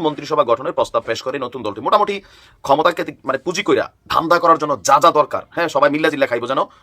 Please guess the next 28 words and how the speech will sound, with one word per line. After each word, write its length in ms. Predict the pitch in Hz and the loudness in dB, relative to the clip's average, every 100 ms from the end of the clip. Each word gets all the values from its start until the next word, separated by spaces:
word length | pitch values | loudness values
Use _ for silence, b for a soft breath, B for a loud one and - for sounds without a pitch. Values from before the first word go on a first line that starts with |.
| b | b
কেউ 120 | 151 151 | -2 0
বিপদে 220 | 151 160 123 | 0 -2 0
না 40 | 110 | 0
পড়ে। 120 | 101 | -2
আপনি 120 | 123 | -4
দেখছেন 200 | 123 147 113 | -4 -4 -2
গণহারে 300 | 117 131 143 131 | 0 2 0 -2
কিভাবে 200 | 123 123 | -6 -6
মন্ত্রীর 280 | 123 123 123 127 | -8 -12 -8 -4
জন্য 120 | 127 113 b b 117 | -4 -4 b b 0
আনুপাতিক 360 | 135 123 110 - | 2 -2 -4 -6
হার 120 | 104 | -6
দিছে। 180 | 98 - - _ - | -8 -16 -20 _ -2
মানে 100 | 127 | 0
আমার 120 | 147 | 2
কাছে 120 | - 143 | 2 0
আশ্চর্য 220 | - 143 151 | 0 0 2
লাগে 140 | 139 - 120 | 0 -4 -6
যে 80 | 113 98 _ 143 | -6 -8 _ 0
এই 40 | 139 | 2
দলগুলা 260 | 156 185 185 | 2 0 -4
কি 60 | 196 | -4
বুঝে 140 | 165 147 | -2 -2
আত্মপ্রকাশ 360 | - 117 104 92 | -2 -6 -6 -8
করে, 120 | 95 - _ 175 | -12 -16 _ 0
টাকা 180 | - 165 | 2 0
কই 120 | 120 101 | -2 -6
পায়, 140 | - | -10